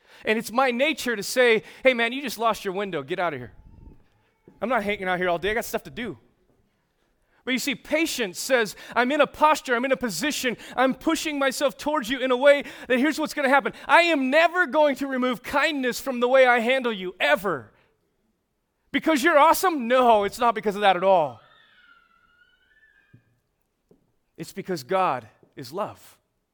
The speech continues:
And if God is love, and love is patient and kind, God is patient and kind." And to really understand this word in the Greek,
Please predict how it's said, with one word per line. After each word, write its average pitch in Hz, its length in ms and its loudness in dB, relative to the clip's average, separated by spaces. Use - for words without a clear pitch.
And 170 140 -6
if 139 140 -10
God 220 220 0
is 147 180 -8
love, 160 560 -4
and 147 180 -8
love 170 200 -2
is 156 100 -14
patient - 380 -10
and 135 100 -20
kind, 151 380 -10
God 160 220 -2
is 127 100 -14
patient - 460 -14
and - 100 -20
kind." 120 480 -20
And 180 120 -10
to 196 100 -4
really 220 300 -2
understand 196 480 -6
this 170 180 -10
word 190 320 -4
in 160 80 -10
the 156 60 -14
Greek, 170 420 -10